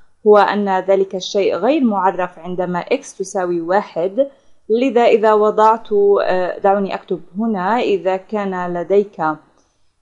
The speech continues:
آه، اف الواحد، ماذا سيحدث؟ في البسط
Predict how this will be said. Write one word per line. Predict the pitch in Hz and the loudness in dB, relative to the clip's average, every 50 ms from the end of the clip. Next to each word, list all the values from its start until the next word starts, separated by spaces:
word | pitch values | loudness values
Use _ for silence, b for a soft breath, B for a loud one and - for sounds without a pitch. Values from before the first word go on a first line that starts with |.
| _ _ - - | _ _ -8 -4
آه، | 170 170 165 165 170 165 165 165 165 160 160 160 156 - - _ _ _ _ _ _ _ _ _ _ _ _ _ _ _ _ _ _ _ _ _ - | 0 0 2 2 2 2 0 0 -2 -4 -4 -6 -8 -10 -14 _ _ _ _ _ _ _ _ _ _ _ _ _ _ _ _ _ _ _ _ _ 0
اف | 185 - - - _ - 208 | 0 0 0 -2 _ -2 0
الواحد، | 190 175 175 165 170 185 208 233 254 240 - - - 220 214 220 208 190 214 - - | 0 0 0 0 0 2 2 2 2 0 -4 -4 0 0 0 0 2 0 0 0 2
ماذا | 214 214 208 196 190 180 190 | 0 -2 0 0 0 -2 -2
سيحدث؟ | 185 180 - 190 175 180 202 - - - 175 180 185 208 262 277 - - - - - _ - - - - - _ | -4 -4 -6 -4 -2 -2 -2 -4 -6 -6 -2 0 2 2 2 -2 -6 -12 -20 -20 -20 _ -20 -20 -20 -20 -20 _
في | - 226 | 2 4
البسط | 220 214 208 185 214 233 226 - - | 4 4 4 2 2 0 0 -4 -12